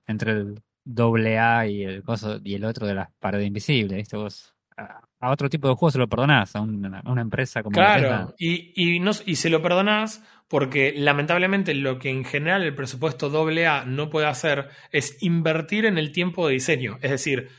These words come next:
Speaker 2: invertir en tener personas pensando cómo hacer el juego versus personas escribiendo el código del juego.
Speaker 1: Claro.
Speaker 2: Pero ellos tienen tiempo, y muchos de los problemas son problemas de diseño.
Speaker 1: Claro.
Speaker 2: No podés evitar las pantallas de carga porque tenés un, eh,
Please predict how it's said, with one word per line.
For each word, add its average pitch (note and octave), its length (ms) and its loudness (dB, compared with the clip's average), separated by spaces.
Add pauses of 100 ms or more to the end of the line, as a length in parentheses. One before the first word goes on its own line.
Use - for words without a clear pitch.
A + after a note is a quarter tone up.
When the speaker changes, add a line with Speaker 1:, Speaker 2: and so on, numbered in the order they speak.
(180)
Speaker 2:
invertir D3+ 480 2
en F#3+ 80 2
tener E3+ 260 2
personas E3+ 400 0
pensando D#3+ 560 -2
cómo D#3 240 -2
hacer D3 180 -2
el D3+ 100 0
juego E3 600 2
versus D3 380 0
personas C#3+ 460 -4
escribiendo C3+ 360 -4
el B2+ 80 -2
código B2+ 240 0
del A2+ 120 -4
juego. A2 320 -12 (260)
Speaker 1:
Claro. G2+ 240 2
Speaker 2:
Pero E3+ 180 8
ellos A3 280 2
tienen E3 300 2
tiempo, A#2+ 380 -4
y D3 80 -2
muchos A3 380 4
de G3+ 80 4
los D#3 140 0
problemas E3+ 360 0
son F3 160 -4
problemas E3 320 -2
de D#3 80 0
diseño. D3 480 -6 (460)
Speaker 1:
Claro. A2+ 200 0 (680)
Speaker 2:
No F#3+ 180 4
podés A3+ 220 6
evitar F3 280 6
las G3 80 6
pantallas F3 380 2
de D#3 80 2
carga E3+ 440 2
porque D3+ 460 2
tenés C#3 680 -2 (260)
un, C#3+ 800 -2
eh, A#2+ 540 0